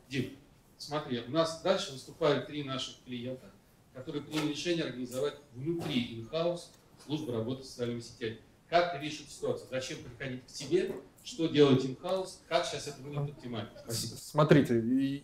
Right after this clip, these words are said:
Speaker 2: я вообще полагаю, что очень многое за коммуникациями в режиме чата. Вы чувствуете этот тренд, чат-боты, телеграммы.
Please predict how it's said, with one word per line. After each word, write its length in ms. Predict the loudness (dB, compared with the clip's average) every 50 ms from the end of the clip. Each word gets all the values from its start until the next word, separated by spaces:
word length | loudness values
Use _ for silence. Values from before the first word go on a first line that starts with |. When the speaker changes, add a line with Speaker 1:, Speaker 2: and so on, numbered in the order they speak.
| 0
Speaker 2:
я 200 | 8 12 12 12
вообще 520 | 12 12 6 4 4 4 4 8 8 8 8
полагаю, 600 | 10 10 10 12 12 12 12 10 12 12 12 12
что 640 | 10 8 10 12 12 12 12 12 12 8 4 -2 -12 _ 2
очень 340 | 4 4 6 8 10 12
многое 460 | 12 12 12 12 12 12 12 12 12 12
за 560 | 12 12 12 12 12 12 12 12 12 10 8 6
коммуникациями 720 | 4 4 6 6 4 6 8 8 8 8 6 4 4 6
в 80 | 6 8
режиме 380 | 8 8 8 8 4 4 4 2
чата. 440 | 2 4 6 6 6 6 4 2
Вы 140 | 0 2 0
чувствуете 500 | 2 2 2 2 4 4 2 4 4 4
этот 220 | 2 2 0 0 2
тренд, 360 | 6 8 8 8 8 6 2
чат-боты, 760 | 4 6 6 6 6 4 6 8 10 12 12 10 10 8 4
телеграммы. 840 | 4 4 4 4 6 6 10 12 12 12 12 12 12 12 10 8